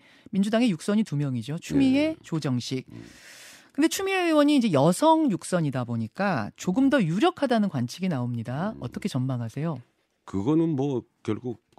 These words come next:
Speaker 2: 의원들이 판단하겠죠. 판단하는데
Speaker 1: 음.
Speaker 2: 그건 뭐 선수가 꼭 높다고 저기 되는 건 아니에요.
Speaker 1: 음.
Speaker 2: 그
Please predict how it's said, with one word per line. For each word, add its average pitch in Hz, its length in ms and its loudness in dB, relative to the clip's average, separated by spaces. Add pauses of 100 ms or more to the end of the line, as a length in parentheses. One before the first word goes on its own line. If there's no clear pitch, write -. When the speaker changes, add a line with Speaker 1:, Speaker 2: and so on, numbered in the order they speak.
(680)
Speaker 2:
의원들이 104 1160 0
판단하겠죠. 98 1300 0
판단하는데 98 640 -2
Speaker 1:
음. 127 40 -10 (600)
Speaker 2:
그건 160 220 6
뭐 165 80 4
선수가 135 440 4
꼭 117 240 4
높다고 95 640 0 (640)
저기 80 400 -2 (300)
되는 92 240 2
건 156 120 -2
아니에요. 104 520 -2 (260)
Speaker 1:
음. 135 260 -8
Speaker 2:
그 101 320 0